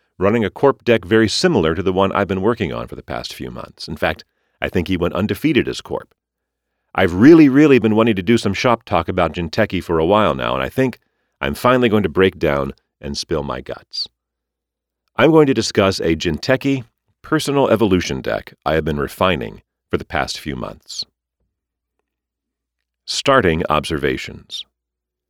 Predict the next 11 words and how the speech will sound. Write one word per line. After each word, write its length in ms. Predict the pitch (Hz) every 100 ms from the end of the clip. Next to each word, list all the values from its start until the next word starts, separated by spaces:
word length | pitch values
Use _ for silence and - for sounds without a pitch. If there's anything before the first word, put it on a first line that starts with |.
| _ _ _ _ _ _ _ -
Okay, 220 | - 71
so 100 | 98
first 300 | 170 180 -
we 80 | 131
need 120 | 110
to 60 |
make 140 | 104 101
some 100 | 90
observations 600 | 87 - 78 78 - 69
about 240 | 65 62
Jinteki. 480 | 60 62 - 58 -